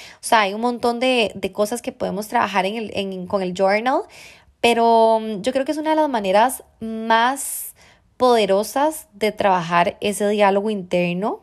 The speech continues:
porque como te digo, lo estás pasando a un plano físico, así que también,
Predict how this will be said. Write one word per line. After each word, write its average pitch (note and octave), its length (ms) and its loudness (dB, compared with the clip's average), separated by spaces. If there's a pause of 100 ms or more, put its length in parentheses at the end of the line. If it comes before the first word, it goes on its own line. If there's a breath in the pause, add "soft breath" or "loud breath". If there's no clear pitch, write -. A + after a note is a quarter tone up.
porque F#3+ 200 -10
como F3+ 180 -8
te F3+ 120 -6
digo, F#3+ 420 -2
lo G#3 80 -6
estás F#3+ 220 -4
pasando G3 340 -6
a G3 60 -4
un F#3+ 40 -12
plano G3+ 220 -2
físico, A#3 540 -6 (520 loud breath)
así A3 220 0
que G#3 100 -2
también, G#3 640 -2